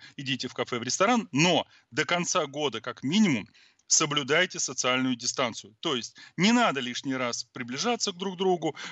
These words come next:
э, не надо, ну, лишний раз обниматься, э, не надо встречаться большими компаниями. Вот сейчас,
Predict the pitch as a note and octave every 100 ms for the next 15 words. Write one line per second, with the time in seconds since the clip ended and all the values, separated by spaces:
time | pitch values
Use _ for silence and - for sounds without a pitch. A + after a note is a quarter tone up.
0 | - C#3 C#3 C#3 C#3+ C3+ C#3 D3+ G#3 A3+
1 | G#3 D#3 C#3+ C3+ C3 D3+ F3+ B2 G2 G#2
2 | F3 - B2+ A#2 A2 - A#2 A#2 A#2+ D3
3 | A#3 - G3 F3+ - - D3+ D3 D3 D#3
4 | F3 G#3 A3 E3+ D3 C#3 C3+ - D#3 -
5 | C#3+ C3+ B2 D#3 - F3+ C3 A#2 B2+ A#2
6 | A2 A2 C3 D#3 D#3+ - F#3 C#4+